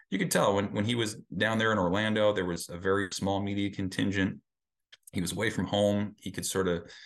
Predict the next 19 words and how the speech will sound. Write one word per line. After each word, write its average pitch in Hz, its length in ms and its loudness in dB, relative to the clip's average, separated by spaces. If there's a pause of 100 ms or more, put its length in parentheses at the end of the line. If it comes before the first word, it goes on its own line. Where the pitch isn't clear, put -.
(440)
be 107 100 0
himself, 101 480 2
do 92 120 -4
his 87 180 -4
thing. 107 480 -2 (300)
And 95 200 0
when 98 100 0
he 107 80 -6
came 120 220 -4
back 104 220 0
to 101 80 -6
Nebraska, 95 760 -2 (560)
it 95 160 -4
was, 98 720 0 (500)
it 110 120 -4
was - 100 -6
tough. - 400 -2
It 101 100 -2
was, 95 380 -2